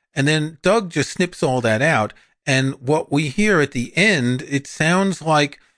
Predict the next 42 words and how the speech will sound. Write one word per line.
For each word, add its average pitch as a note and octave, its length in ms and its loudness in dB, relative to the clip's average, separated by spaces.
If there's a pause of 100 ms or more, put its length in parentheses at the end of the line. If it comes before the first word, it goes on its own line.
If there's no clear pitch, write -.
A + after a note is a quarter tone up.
(280)
our B2 140 4
guests C#3 440 -2
are A#2+ 200 0
the A2+ 80 0
most A2+ 240 -4
intelligent B2 500 -4
people A2+ 320 -8
in A2 180 -4
the G#2 80 -2
world, A2+ 540 0
which A2 220 -6
they G#2+ 120 0
are. B2 160 -2
It A2+ 60 -4
sounds D#3+ 320 -2
like D#3 160 0
Doug D#3+ 180 0
and C3+ 120 0
I A3 160 2
are C#4 60 2
the D#3 100 -2
most A#2 240 -2
intelligent G#2 420 -4
people A2 240 -8
in G#2 60 -4
the G#2+ 80 -4
world, G#2+ 260 0
at D3 80 0
least F#3 260 0 (380)
in D#3 100 0
our C#3+ 160 2
ability B2+ 380 0
to G#2+ 140 -12
speak - 500 -4 (240)
fluently B2+ 680 0
and A#2+ 120 0
not B2+ 320 -2
stumble E3 640 0
over F#2+ 220 -6
things. F2+ 360 -14 (300)
It's B2+ 160 -4
because C#3+ 460 -2